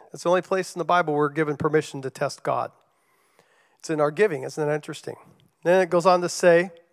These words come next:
says the Lord of hosts, "And I will open for you the windows of heaven." That's the blessing. "And I will pour out such blessing that there will be not enough room to receive it."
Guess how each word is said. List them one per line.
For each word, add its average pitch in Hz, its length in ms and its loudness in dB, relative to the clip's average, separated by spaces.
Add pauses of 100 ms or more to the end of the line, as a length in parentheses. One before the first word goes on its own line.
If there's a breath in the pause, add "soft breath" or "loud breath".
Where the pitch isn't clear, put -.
(140)
says 185 240 0
the 175 80 -4
Lord 180 220 6
of 180 100 2
hosts, 220 280 6
"And 185 200 -4
I 262 220 8
will 220 260 4
open 285 460 0 (360)
for - 140 -4
you 220 400 -6
the 160 140 -2
windows 202 500 -2 (140)
of 156 140 -2
heaven." 131 500 -6
That's 143 220 -10
the 165 100 -2
blessing. 147 600 0 (920)
"And 185 160 8
I 196 60 12
will 190 160 8
pour 196 220 6
out 180 160 4
such 320 340 2
blessing 175 560 0 (460)
that 170 160 -2
there 202 80 6
will 185 60 6
be 180 120 -2
not 196 200 4
enough 214 280 0
room 175 200 2
to 151 60 -6
receive 143 420 -6
it." 117 120 -18